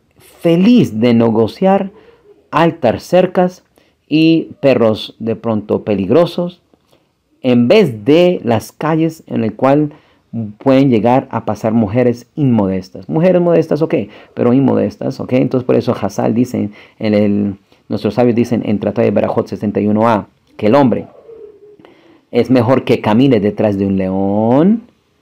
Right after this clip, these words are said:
que preferiblemente caminar detrás de una mujer.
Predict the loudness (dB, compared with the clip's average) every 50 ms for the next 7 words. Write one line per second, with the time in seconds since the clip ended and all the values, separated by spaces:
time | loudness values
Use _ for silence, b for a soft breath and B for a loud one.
0 | _ _ _ _ _ _ _ _ _ -8 -8 -6 -2 -2 -2 0 0 0 2 2
1 | 2 0 0 2 0 0 0 -2 -12 _ _ -10 -4 -2 -2 0 2 2 2 0
2 | 0 -2 -4 -4 -4 -6 -6 -6 -6 -6 -6 -6 -6 -6 -6 -6 -8 -10 -12 -14
3 | -18 -20